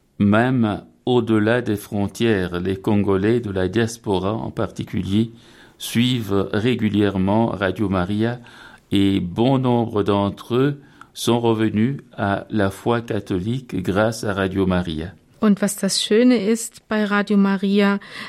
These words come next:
Speaker 2: dass auch die Kongolesen in der Diaspora, also jenseits der Grenzen unseres Landes, Radio Maria hören. Und eine große Zahl sind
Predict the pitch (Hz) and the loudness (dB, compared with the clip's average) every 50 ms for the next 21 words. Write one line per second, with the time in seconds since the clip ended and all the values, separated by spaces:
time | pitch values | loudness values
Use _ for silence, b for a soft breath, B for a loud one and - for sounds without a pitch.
0 | B B - 202 196 - - - - 202 196 196 202 196 185 - - - - - | B B -2 -2 0 -2 -4 -4 -2 2 4 4 4 4 2 -2 -8 -12 -8 -6
1 | 196 190 - 208 202 202 196 202 196 190 196 214 233 262 254 240 226 220 208 202 | -6 -2 0 2 4 4 4 4 4 4 4 4 4 6 6 6 6 4 4 2
2 | 190 185 196 196 185 180 214 226 - - - 202 190 180 185 180 180 180 180 185 | 0 0 0 0 0 0 -2 -2 -4 -6 -4 -2 -2 0 0 0 0 0 0 0
3 | 180 - 196 185 185 196 202 214 214 226 220 214 208 208 - - - - 196 196 | 0 0 0 2 4 4 6 6 6 4 4 2 2 0 -4 -6 -4 -2 -2 0
4 | 190 190 185 185 B B B B B B B - - 202 202 226 226 - 220 190 | 0 0 -2 -2 B B B B B B B -4 0 2 4 4 4 2 0 0
5 | - 214 226 226 - 240 220 - - 185 185 190 190 190 190 196 190 - - - | 2 2 2 2 2 -2 -6 -4 -4 -2 0 0 2 2 2 0 -2 -2 -4 -2
6 | 185 190 196 202 196 196 190 185 - 202 208 202 196 190 175 190 208 214 226 220 | -2 0 2 4 4 4 2 2 0 0 2 2 2 2 2 4 4 4 4 4
7 | 202 185 175 180 B B B B B B B - - 196 175 - - 185 190 190 | 4 2 0 -2 B B B B B B B -4 -2 -2 0 2 2 2 4 4
8 | 190 190 185 185 B B B B B - - 226 247 269 - - 254 269 - - | 4 2 0 -2 B B B B B -2 0 2 2 2 2 0 -2 -2 -2 -2
9 | 214 190 196 202 202 202 196 - - 214 220 226 247 262 254 - | 0 2 2 4 2 2 0 0 0 4 4 6 6 4 2 0